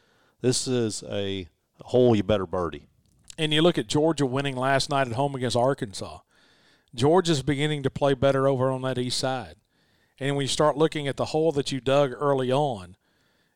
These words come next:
Speaker 2: you know, only winning one of your first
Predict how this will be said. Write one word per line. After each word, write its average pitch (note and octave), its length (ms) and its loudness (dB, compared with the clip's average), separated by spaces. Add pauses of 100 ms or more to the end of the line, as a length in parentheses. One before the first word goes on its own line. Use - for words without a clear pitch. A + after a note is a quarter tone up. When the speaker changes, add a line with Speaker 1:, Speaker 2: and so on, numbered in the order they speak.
Speaker 2:
you C3+ 80 -10
know, B2 180 -2
only D3 240 0
winning C3 520 -4 (340)
one D3 280 -2
of C3+ 120 -4
your C3 100 0
first C#3+ 380 0